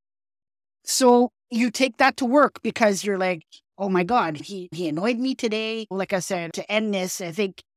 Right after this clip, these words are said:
it's important that we just understand where it is,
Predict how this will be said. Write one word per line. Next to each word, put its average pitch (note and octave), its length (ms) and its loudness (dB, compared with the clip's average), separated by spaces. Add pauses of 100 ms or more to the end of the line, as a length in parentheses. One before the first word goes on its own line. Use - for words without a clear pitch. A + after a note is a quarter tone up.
(140)
it's F3+ 200 -4
important F#3+ 500 -6
that D#3+ 160 -6 (280)
we E3+ 120 -4
just F#3 200 -4
understand D#3 760 -4 (920)
where G#3+ 260 4
it G3+ 80 2
is, F#3 520 -2